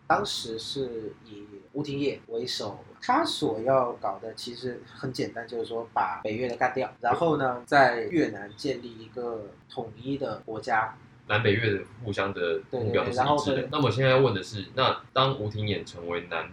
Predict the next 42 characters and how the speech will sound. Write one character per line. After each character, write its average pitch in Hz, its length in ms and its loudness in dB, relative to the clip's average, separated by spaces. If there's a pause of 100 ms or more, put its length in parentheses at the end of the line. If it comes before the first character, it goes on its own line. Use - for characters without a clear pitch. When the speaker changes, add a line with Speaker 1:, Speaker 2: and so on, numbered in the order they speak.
Speaker 2:
边 98 300 -2
的 85 200 -2
主 - 140 -16 (160)
要 85 380 2
负 104 80 -8
责 78 180 -8
人 76 140 -12
的 78 80 -18
时 - 160 -10
候， 85 340 -2
他 135 100 0
的 127 100 4
盟 101 200 2
友 107 240 2 (200)
法 107 240 4
国 85 120 -2
跟 92 160 -4
美 82 200 -8
国 73 240 -8 (100)
现 101 180 -8
在 95 120 2
已 90 40 -2
经 69 180 -8
跑 85 180 -2
了 80 100 -2
一 - 80 -2
个， 95 160 -2 (340)
就 - 120 -4
是 - 80 -2
Speaker 1:
实 147 120 2
际 202 240 0
上 143 360 2
来 120 120 -4
讲， 117 200 -6
现 202 200 2
在 185 160 6
的 135 80 2
时 - 160 -8
间 135 160 -6
只 - 140 -12
有 127 80 -8
美 120 160 -10